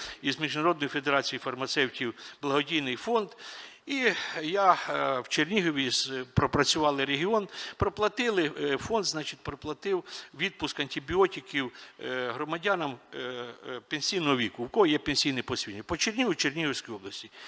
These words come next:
Шість, е, чотири місяці ми оплачували, е, дані, е, е, тільки при наявності паперового електронного рецепта. Кинулися оплатити фармацевтичну послугу.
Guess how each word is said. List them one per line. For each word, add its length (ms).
Шість, 480
е, 280
чотири 380
місяці 640
ми 180
оплачували, 800
е, 200
дані, 380
е, 80
е, 460
тільки 240
при 180
наявності 680
паперового 580
електронного 540
рецепта. 500
Кинулися 520
оплатити 480
фармацевтичну 800
послугу. 520